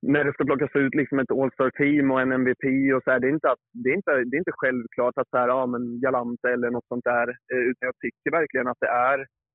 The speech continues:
ett kollektiv. Och jag tycker att du liksom, eh, det var mitt i prick igår, det du, eh, pratade om där, liksom hur de, hur Brottman och Nordén har formerat den här gruppen. Eh,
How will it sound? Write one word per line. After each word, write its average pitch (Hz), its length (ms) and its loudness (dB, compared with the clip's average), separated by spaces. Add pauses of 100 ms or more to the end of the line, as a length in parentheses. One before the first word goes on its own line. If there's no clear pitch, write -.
(560)
ett 139 100 -2
kollektiv. 131 560 0
Och 135 60 2
jag 131 100 0
tycker 135 200 -4
att 123 160 -4
du 127 100 0
liksom, 131 460 -2
eh, 123 480 2 (280)
det 127 80 0
var 127 80 2
mitt 131 260 -4
i 123 40 -4
prick 131 240 -10
igår, 127 340 2
det 135 220 2
du, 123 400 2
eh, 131 60 0 (200)
pratade 127 340 -2
om 120 80 -4
där, 117 220 0
liksom 120 360 -6
hur 120 200 -2
de, 117 440 0 (500)
hur 151 100 0
Brottman 135 440 0
och 131 80 2
Nordén 127 400 0
har 123 140 -2
formerat 123 440 0
den 127 100 -2
här 127 100 -2
gruppen. 123 460 -2 (300)
Eh, 120 500 4